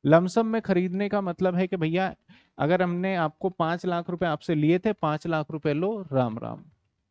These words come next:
छुट्टी। दूसरा, "भैया, मैंने आपसे पाँच लाख रुपए लिया था, तो अगले साल मैं एक दूंगा, फिर उसके बाद एक दूंगा, फिर उसके बाद एक दूंगा", ये प्रोसीजर रहेगा, that is called installment।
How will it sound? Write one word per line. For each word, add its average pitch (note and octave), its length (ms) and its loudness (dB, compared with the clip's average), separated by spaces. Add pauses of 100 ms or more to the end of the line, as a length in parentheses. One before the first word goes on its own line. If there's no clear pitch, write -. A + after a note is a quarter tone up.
छुट्टी। C3 400 -6 (520)
दूसरा, F#3 340 6
"भैया, G#3 260 4
मैंने G3+ 220 0
आपसे F#3+ 240 0
पाँच F3 340 0
लाख F3+ 200 2
रुपए F#3 180 0
लिया F3 220 2
था, G#3+ 140 -2
तो G#3+ 120 -4 (240)
अगले F3 280 4
साल F#3 200 0
मैं F3+ 120 -2
एक D#3 260 2
दूंगा, F#3+ 300 -2
फिर F#3+ 180 -2
उसके F3+ 220 -4
बाद D#3 180 0
एक D#3+ 280 0
दूंगा, F#3 220 -4
फिर G3 200 0
उसके F#3 220 -2
बाद E3 200 0
एक D#3+ 220 0
दूंगा", E3+ 220 -2
ये D3+ 180 0
प्रोसीजर C#3 520 -4
रहेगा, C#3 220 0
that C#3 200 0
is D3+ 260 -6
called B3 200 -2 (540)
installment। B2+ 1160 -4